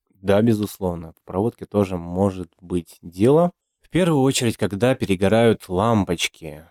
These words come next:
необходимо убедиться в том, что лампы, установленные в светильнике, в бра, в люстре, неважно, да, соответствуют той мощности,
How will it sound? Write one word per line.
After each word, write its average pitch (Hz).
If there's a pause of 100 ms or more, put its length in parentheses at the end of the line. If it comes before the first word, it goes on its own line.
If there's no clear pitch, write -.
(120)
необходимо 110
убедиться 98
в -
том, 123
что 98
лампы, 98
установленные 85
в -
светильнике, 117
в 85
бра, 110
в 87
люстре, 98
неважно, 87
да, 107 (260)
соответствуют 107
той 98
мощности, 92